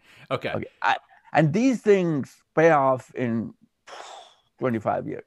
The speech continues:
Speaker 1: Yeah, those are
Speaker 2: Okay.
Speaker 1: twenty, thirty-year capital life cycle projects,
Speaker 2: Okay.
Speaker 1: right?
Speaker 2: So
Speaker 1: So
Speaker 2: we're talking big bets, okay? Uh, and we're talking big bets in L N G. So why,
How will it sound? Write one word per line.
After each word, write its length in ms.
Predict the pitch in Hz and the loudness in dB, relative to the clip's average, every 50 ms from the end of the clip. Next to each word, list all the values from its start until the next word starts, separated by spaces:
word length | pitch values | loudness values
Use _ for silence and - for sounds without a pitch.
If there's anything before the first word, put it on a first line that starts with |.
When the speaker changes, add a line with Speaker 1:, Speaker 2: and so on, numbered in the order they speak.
| - | -4
Speaker 1:
Yeah, 180 | 131 151 143 127 | -2 0 0 2
those 180 | - 156 151 | 2 0 0
are 60 | 160 175 | 0 -2
Speaker 2:
Okay. 80 | - | -4
Speaker 1:
twenty, 360 | - 160 139 131 127 123 117 | -4 -4 -2 -2 -2 -4 -4
thirty-year 500 | 113 - - 120 117 117 110 107 107 101 | -6 -2 -2 -2 0 0 -2 -4 -4 -6
capital 360 | - - 117 101 - 101 92 87 | -6 -6 -8 -6 -6 -6 -6 -6
life 160 | 87 90 90 | -6 -8 -8
cycle 300 | - 98 87 87 - 87 | -10 -10 -10 -10 -12 -12
projects, 480 | - - 101 95 80 - 78 - - | -8 -6 -6 -6 -6 -8 -12 -10 -10
Speaker 2:
Okay. 40 | 92 | -10
Speaker 1:
right? 180 | 90 95 101 - | -10 -10 -8 -2
Speaker 2:
So 60 | 143 | 0
Speaker 1:
So 160 | 139 139 135 127 | 2 2 2 2
Speaker 2:
we're 280 | 110 131 147 214 320 | 2 0 0 0 0
talking 360 | - 202 190 190 - 175 151 | -2 -4 -8 -6 -6 -6 -8
big 280 | 123 113 131 143 - 151 | -4 -4 -4 -4 -4 -6
bets, 420 | - - - - _ - - _ _ _ _ _ _ _ | -6 -8 -8 -8 _ -20 -20 _ _ _ _ _ _ _
okay? 320 | - 104 - 107 98 104 - _ _ _ _ _ - | -14 -10 -8 -8 -8 -8 -10 _ _ _ _ _ -4
Uh, 120 | - 101 - - _ _ _ _ | -4 -4 -4 -6 _ _ _ _
and 160 | - 139 147 | 0 2 4
we're 100 | 151 175 | 4 2
talking 300 | 170 196 202 226 214 196 160 | 4 4 4 4 2 2 2
big 220 | 170 175 156 143 | 2 2 0 0
bets 420 | 131 135 123 127 131 - - - - - _ | -2 -2 -2 -2 -4 -6 -12 -20 -20 -12 _
in 220 | 131 131 123 117 | -4 -2 -2 0
L 160 | - 120 120 117 | 0 0 0 0
N 160 | 113 110 98 | 0 -2 -4
G. 180 | 98 107 90 80 | -4 -6 -6 -8
So 160 | - - 139 | -4 -2 -2
why, 760 | 127 113 107 101 104 117 123 160 196 - - - - - | -2 -2 -2 -2 0 0 2 2 0 0 -2 -4 -6 -8